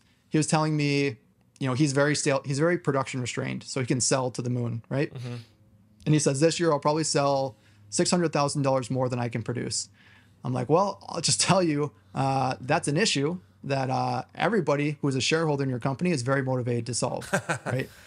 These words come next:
Speaker 1: And, uh, if you're not gonna solve it, I'll just tell, I'll be honest with you right now, we're gonna solve that because there's a very large incentive for us to figure that out."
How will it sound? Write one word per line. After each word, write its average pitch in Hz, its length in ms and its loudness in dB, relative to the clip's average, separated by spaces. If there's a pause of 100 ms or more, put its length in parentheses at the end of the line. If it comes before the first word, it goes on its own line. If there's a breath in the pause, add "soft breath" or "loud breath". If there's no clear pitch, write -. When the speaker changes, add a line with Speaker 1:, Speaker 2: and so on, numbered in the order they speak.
(140 loud breath)
Speaker 1:
And, 131 260 0
uh, 131 60 2
if 131 180 -2
you're 175 120 6
not 233 160 2
gonna 156 120 2
solve 147 280 2
it, 151 100 -2
I'll 151 100 0
just 147 160 -4
tell, 147 180 0
I'll 143 120 2
be 131 140 -2
honest 156 260 0
with 135 120 -2
you 135 60 0
right 127 140 -2
now, 135 240 0
we're 139 140 2
gonna 143 140 0
solve 131 280 0
that 156 280 -2
because 131 380 -2
there's 131 200 -4
a 123 60 -2
very 156 500 0
large 139 300 0
incentive 135 520 -2
for 127 180 -4
us 123 100 -2
to 131 120 -6
figure 117 320 -2
that 113 180 -2
out." 113 240 -6